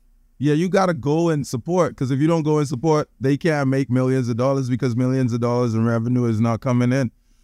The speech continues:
You don't really watch most of their basketball games on T V either. They, they, they relegated to the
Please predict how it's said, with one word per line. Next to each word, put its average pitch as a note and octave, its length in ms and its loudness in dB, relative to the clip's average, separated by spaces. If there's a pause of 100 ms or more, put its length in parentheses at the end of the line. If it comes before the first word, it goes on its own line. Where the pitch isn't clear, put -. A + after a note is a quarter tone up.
(160)
You D#3+ 140 0
don't F3+ 180 2
really E3 300 2
watch D3+ 500 -2 (180)
most C#3 340 0
of D3+ 60 0
their C#3 120 0
basketball B2+ 500 0
games B2+ 300 0
on A#2 120 -2
T C#3 220 0
V C3 80 0 (220)
either. C3+ 140 0
They, C3+ 280 0 (100)
they, D3 200 2
they C#3+ 220 0
relegated C#3 640 0
to D3 100 0
the B2 100 -2